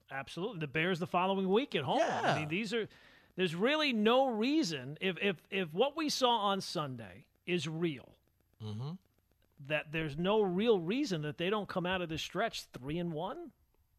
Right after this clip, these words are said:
Speaker 2: Yeah, exactly.
Speaker 1: I mean, I'm not saying you gotta
Speaker 2: Exactly.
Speaker 1: win all four of them.
Speaker 2: No.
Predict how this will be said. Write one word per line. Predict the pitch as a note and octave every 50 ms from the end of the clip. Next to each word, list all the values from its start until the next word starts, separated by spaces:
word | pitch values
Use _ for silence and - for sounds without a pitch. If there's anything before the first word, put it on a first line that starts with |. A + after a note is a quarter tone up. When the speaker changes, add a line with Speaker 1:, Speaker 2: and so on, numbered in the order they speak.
| _ _ _ _ -
Speaker 2:
Yeah, | C#3 C3+
exactly. | C#3+ B2+ C3+ C3+ A#2 - - F2 F2 - - - - _ - - - - - - _ - - - _ -
Speaker 1:
I | E3+
mean, | E3+ F#3
I'm | G#3
not | C4 C4+ C4
saying | B3 A#3+
you | A#3 A3 A3+
gotta | A3 G#3+ G#3
Speaker 2:
Exactly. | G3+
Speaker 1:
win | G#3 G#3+ G#3
all | G3 F#3+ E3+
four | - - A3 C4 E4+ F4+ B3+
of | E3+
them. | D3+ C#3 C#3 D#3 G#3 B3 C#4+
Speaker 2:
No. | F#4 G4+ A4 C#4 F3 G2+ E2+